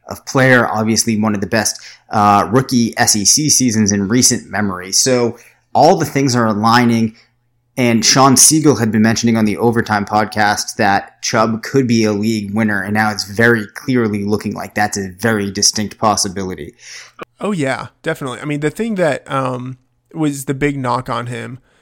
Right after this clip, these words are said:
Speaker 2: is that, uh, he's not a pass catcher, and we saw that he had two targets, no receptions. Um, in college, you know, had almost no usage as a receiver. So he basically is still like Carlos Hyde, who really didn't offer much in the passing game,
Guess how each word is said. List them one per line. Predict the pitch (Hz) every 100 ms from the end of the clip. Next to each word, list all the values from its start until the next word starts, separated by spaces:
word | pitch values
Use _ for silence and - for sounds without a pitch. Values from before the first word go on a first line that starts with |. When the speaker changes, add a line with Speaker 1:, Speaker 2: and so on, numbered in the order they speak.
| _ -
Speaker 2:
is | 139
that, | 135 123 - -
uh, | 127 120
he's | 127 135
not | 135
a | 123
pass | 127 120 -
catcher, | 123 120 131 123 -
and | 147 135
we | 135
saw | 147 127
that | 127 123 120
he | 135 135
had | 127 117
two | 131 135
targets, | 131 117 120 117 - -
no | 147 127
receptions. | 120 123 117 - 120 120 - _ - -
Um, | - 135 131 131
in | 143
college, | 131 135 127 123 120 - _
you | - 131
know, | 120 123 - -
had | 127 127 120 -
almost | 156 143 123
no | 135
usage | 127 120 120 123 117
as | 117
a | 123
receiver. | 117 - 123 123 120 127 - _ _ -
So | - 185 135 135
he | 143
basically | 156 190 185 170 160 139 135
is | 139 139 131 -
still | - 160 143
like | 123 127 -
Carlos | 139 131 120 -
Hyde, | 113 117 131 131
who | 139 135 127
really | - 143 139
didn't | 131 123
offer | - 127 135
much | 127 127
in | 127
the | 127
passing | 127 120 120 135
game, | 127 135